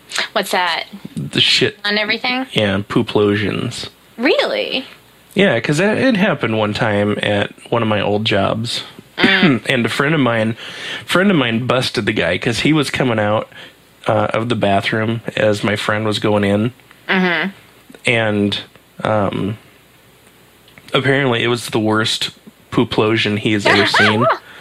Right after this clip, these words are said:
Speaker 1: Really?
Speaker 2: Because it was, like, on the walls.
Speaker 1: <laughs> Oh, God.
Speaker 2: And, you know, on, on the, on the floor. And, I mean, like, on, not, like, just the stall wall, but, like, the, the wall, the back wall that the toilet plugs into.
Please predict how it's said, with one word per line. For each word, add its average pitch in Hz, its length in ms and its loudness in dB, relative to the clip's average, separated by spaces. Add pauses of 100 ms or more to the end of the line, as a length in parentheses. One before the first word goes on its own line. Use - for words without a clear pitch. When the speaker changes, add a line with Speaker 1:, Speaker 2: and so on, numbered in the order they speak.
(180)
Speaker 1:
Really? 208 540 2
Speaker 2:
Because 135 280 2
it 143 80 2
was, 147 160 0
like, 123 200 0
on 120 160 0
the 110 80 2
walls. 101 720 0 (280)
Speaker 1:
<laughs> - 120 -4 (300)
Oh, 220 180 0
God. 208 600 -2
Speaker 2:
And, 104 560 2 (180)
you 123 120 -2
know, 101 400 2 (360)
on, 107 180 0
on 107 240 0
the, - 360 -4
on 107 100 0
the 104 60 -2
floor. 104 680 0 (720)
And, 107 340 0
I 127 80 0
mean, 131 180 2
like, 117 200 0
on, 113 280 -2
not, 135 240 0
like, 120 320 -2
just 120 320 -2
the 123 100 0
stall 107 460 0
wall, 113 300 0
but, 120 140 0
like, 107 240 0
the, 110 460 0
the 113 180 0
wall, 107 420 2
the 110 140 0
back 101 380 -2
wall 104 240 0
that 101 180 -2
the - 40 -4
toilet 107 400 0
plugs 107 300 0
into. 117 400 0